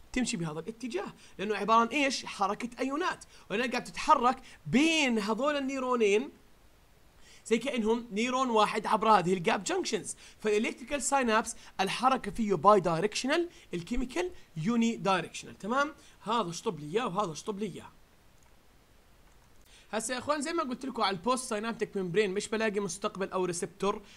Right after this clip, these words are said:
هي المستقبل لهي النيورو ترانسميترز، ممتاز. هذا المستقبل يا اخوان له ايش؟ جزءان، له جزءان. لو جيت تخيل والله انا عندي هون المست-، هذا عباره عن البوست ساينابتيك ممبرين،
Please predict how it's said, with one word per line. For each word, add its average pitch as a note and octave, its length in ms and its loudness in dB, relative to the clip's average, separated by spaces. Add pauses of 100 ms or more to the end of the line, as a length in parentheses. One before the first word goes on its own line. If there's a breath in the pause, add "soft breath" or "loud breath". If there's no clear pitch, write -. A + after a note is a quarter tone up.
هي A3+ 220 2
المستقبل G3+ 720 0
لهي F#3+ 260 4
النيورو G3 220 2
ترانسميترز، F#3+ 600 -6
ممتاز. A3+ 560 -6 (200 loud breath)
هذا D4 240 4
المستقبل C#4 560 -6
يا A#3+ 40 -2
اخوان B3 440 0 (240 loud breath)
له A3+ 560 -2
ايش؟ A#3 320 2 (100)
جزءان، G3+ 920 -2
له G#3 440 0
جزءان. F#3+ 840 -2 (320 loud breath)
لو F#3+ 80 0
جيت G#3+ 200 2
تخيل A3+ 220 4
والله G#3+ 200 8
انا G#3 80 4
عندي G3 140 2
هون G#3 100 4
المست-، G3 300 -2
هذا F#3+ 200 6
عباره F#3+ 200 6
عن F3+ 120 0
البوست F3 460 -2
ساينابتيك F#3 400 -6
ممبرين، F3+ 500 0